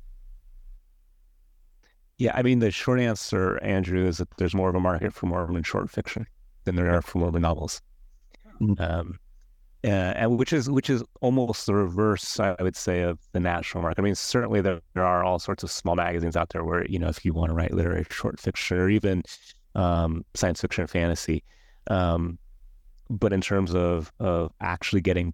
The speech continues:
Speaker 1: published in the field, there's just more of a, a market for short fiction. But also, it, it, it, to, to Jack's point, yes, it, you, you have to be able to, you know, it takes a lot of work to conjure the characters in the world, but it is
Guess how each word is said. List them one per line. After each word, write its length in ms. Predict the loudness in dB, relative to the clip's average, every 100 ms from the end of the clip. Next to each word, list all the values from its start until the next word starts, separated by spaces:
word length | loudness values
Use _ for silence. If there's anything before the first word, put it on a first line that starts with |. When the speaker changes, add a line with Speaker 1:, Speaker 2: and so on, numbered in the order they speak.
| -8
Speaker 1:
published 480 | -6 0 0 0
in 80 | 0
the 80 | -2
field, 400 | 0 2 2 2
there's 200 | -2 0
just 200 | -4 -2
more 200 | 0 2
of 120 | 0
a, 80 | 0 -2 -2
a 100 | -2
market 400 | 0 -2 -4 -4
for 120 | -6
short 300 | -4 -8 -8
fiction. 420 | -8 -4 -4 -4 -8 _ _ -20 _ _ _ _
But 100 | 0
also, 360 | 0 2 2 4
it, 200 | 2 0
it, 260 | 2 2 2
it, 320 | 0 0 0
to, 140 | -6 -6 -6 -14
to 100 | -2
Jack's 320 | 0 0 -2
point, 240 | -2 0
yes, 380 | 2 2 2 -2
it, 100 | 0
you, 240 | 2 0 -2
you 140 | -2
have 260 | 0 0 -2
to 80 | 0
be 120 | 4
able 200 | 4 4
to, 100 | 2
you 60 | 2
know, 80 | 0
it 80 | -2
takes 300 | -2 -2 0
a 60 |
lot 240 | 0 2 2
of 80 |
work 200 | 2 0
to 80 | -2
conjure 560 | -8 -2 0 2 0 0
the 80 | -2
characters 540 | -4 -4 -4 -4 -2
in 80 | 0
the 60 |
world, 360 | 2 2 2 0 -8 -20 -20 -20 -20 -20 -20 -20 -20 -20 -20 -20 -20 -20 _
but 160 | 0 2
it 160 | 2
is 720 | 2 2 2 2 0 -6 -12